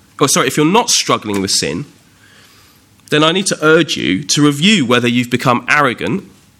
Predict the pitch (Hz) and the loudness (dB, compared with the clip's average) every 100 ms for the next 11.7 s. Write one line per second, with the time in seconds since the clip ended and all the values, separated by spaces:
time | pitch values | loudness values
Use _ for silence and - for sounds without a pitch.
0 | _ _ _ _ _ _ _ - 147 160 | _ _ _ _ _ _ _ 0 2 4
1 | 170 147 185 165 123 120 - 143 123 - | 0 2 2 2 2 2 0 0 -2 -2
2 | 101 98 110 101 101 - 101 92 127 - | -2 -2 -4 -2 -2 -2 -2 -4 -8 -12
3 | - - - 110 113 117 95 92 - 73 | -20 -12 -4 -2 0 0 0 -4 -4 -4
4 | - - - - - - - - - - | -4 -4 -6 -12 -20 -20 -20 -20 -20 -20
5 | - - - - - - - - - - | -20 -20 -20 -20 -20 -20 -18 -18 -18 -20
6 | - - - - - - - - - _ | -20 -20 -20 -20 -20 -20 -20 -20 -20 _
7 | _ _ _ _ - - 170 185 254 190 | _ _ _ _ -14 0 2 4 4 2
8 | 127 196 262 - 254 180 123 117 123 156 | 0 0 -2 0 0 0 0 0 2 2
9 | 151 151 165 147 143 139 - 147 120 - | 0 0 2 0 0 -2 0 -2 -2 2
10 | 147 117 80 87 - _ - _ _ _ | 2 2 -2 -6 -10 _ -20 _ _ _
11 | _ - _ _ - 147 85 | _ -20 _ _ -2 0 0